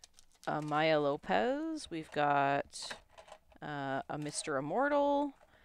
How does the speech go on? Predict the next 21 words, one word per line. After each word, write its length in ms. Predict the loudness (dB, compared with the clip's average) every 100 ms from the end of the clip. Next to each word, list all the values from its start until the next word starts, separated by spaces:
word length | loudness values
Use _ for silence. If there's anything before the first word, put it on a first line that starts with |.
| _ -20 -12
I've 160 | -10 -4
got 340 | 0 2 0 -4 -10
a 60 |
Hulk. 440 | 2 4 4 0 -14 -16 -20 -20 -20 -20 -20 -20 -16 -8
And 340 | -4 -2 -2
I 40 | 2
have 160 | 2
a 40 | 4
Hawkeye. 640 | 4 6 6 6 2 -2 -8 -6
Nope, 220 | -4 -4 -4 -4
I 40 |
have 100 | -4
a 20 |
Clint 260 | -2 -4 2
Barton. 420 | 2 0 -6 -14 -18
He's 220 | -10 -8 -4
my 140 | -4
rare, 320 | -2 -2 -2
it 60 | -4
looks 200 | -8 -10
like. 280 | -10 -10